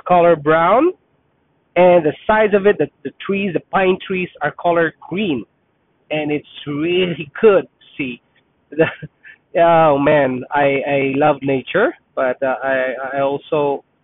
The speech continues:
I also feel, you know, I feel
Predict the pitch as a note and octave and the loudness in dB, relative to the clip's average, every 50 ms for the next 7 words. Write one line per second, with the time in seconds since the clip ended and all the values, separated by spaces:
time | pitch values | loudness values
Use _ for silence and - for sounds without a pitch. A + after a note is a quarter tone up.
0 | _ _ _ _ _ _ _ _ _ _ _ _ _ C3 C3 - - F#3 G3+ G3+ | _ _ _ _ _ _ _ _ _ _ _ _ _ -10 -6 -2 0 2 2 2
1 | G3 - - - G3 D#3 B2+ A#2+ A#2 G#2+ A2 _ _ _ _ _ _ _ _ _ | 0 -6 -6 -2 0 0 0 -2 -6 -10 -14 _ _ _ _ _ _ _ _ _
2 | _ _ _ _ _ _ _ _ - - F#3 F#3 E3 E3 E3 D3+ D3 D3 C#3+ C#3+ | _ _ _ _ _ _ _ _ -12 -4 -2 0 2 2 2 2 2 2 0 -2
3 | - - _ _ _ _ _ _ _ D#3 D#3 D3 C#3 C3 C3 B2+ A#2 C3 B2+ _ | -4 -8 _ _ _ _ _ _ _ -4 -2 0 2 2 2 0 -2 -4 -8 _
4 | _ - F3 E3 D#3 - | _ -2 0 0 0 -2